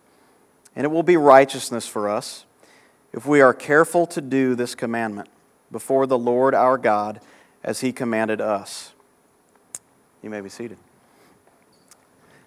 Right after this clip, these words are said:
Pray with me, if you will. Lord, this is a, a wonderful occasion as we have to honor our graduates, both high school and college.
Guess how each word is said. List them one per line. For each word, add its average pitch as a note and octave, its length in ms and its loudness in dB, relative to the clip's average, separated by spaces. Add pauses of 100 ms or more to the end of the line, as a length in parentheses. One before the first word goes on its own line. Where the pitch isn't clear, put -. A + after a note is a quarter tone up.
(2750)
Pray E3 180 6
with C#3 300 2
me, A2+ 140 -6
if G2+ 120 -8
you G#2+ 120 -10
will. G2 360 -6 (1900)
Lord, C#3+ 200 8
this D#3 180 2
is C#3 160 2
a, C3+ 60 6
a A#2+ 340 6
wonderful C#3+ 540 6
occasion A#2 500 0
as G#2 160 -8
we G#2+ 140 -4
have A2 320 2
to A2+ 240 -6
honor A#2 300 2
our G#2 120 0
graduates, A2 580 0
both A#2+ 260 0
high B2 160 2
school A#2 280 -6
and A#2 260 -6
college. G2+ 560 -6